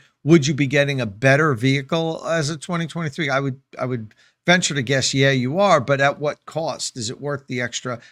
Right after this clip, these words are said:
I don't know, six, seven thousand dollars? How much extra would it cost to get one that's a twenty twenty-three? Maybe even more. I'm, I'm not sure. So I would, you know, if I was in your boat ba-, based on the information you gave us,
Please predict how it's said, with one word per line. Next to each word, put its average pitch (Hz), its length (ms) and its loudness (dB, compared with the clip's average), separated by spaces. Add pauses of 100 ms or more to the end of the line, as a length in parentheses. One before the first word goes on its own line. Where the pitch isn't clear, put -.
(140)
I 139 80 0
don't 143 120 0
know, 120 260 -6 (200)
six, - 320 -6
seven 123 240 -2
thousand 120 300 0
dollars? 120 300 -2
How 120 80 -6
much 123 200 -6
extra 123 280 -6
would 113 160 -8
it 117 100 -12
cost 120 340 -8
to 117 60 -10
get 123 240 -6
one 113 240 -8 (320)
that's 127 220 -2
a 113 40 -10
twenty 117 280 -8
twenty-three? 113 400 -6
Maybe 131 300 2
even 123 180 0
more. 131 260 2
I'm, 120 260 -2
I'm 123 160 -4
not 120 220 -6
sure. 147 380 -2 (320)
So 170 140 0
I 180 180 6
would, 214 400 -4
you 180 100 2
know, 170 80 4
if 143 140 -2
I 202 80 0
was 180 160 0
in 180 120 0
your 160 220 2
boat 147 380 0
ba-, 147 180 -2 (160)
based 143 320 0
on 143 340 -6
the 135 220 -6
information 147 560 -4
you 131 160 -2
gave 151 400 4
us, 95 320 -6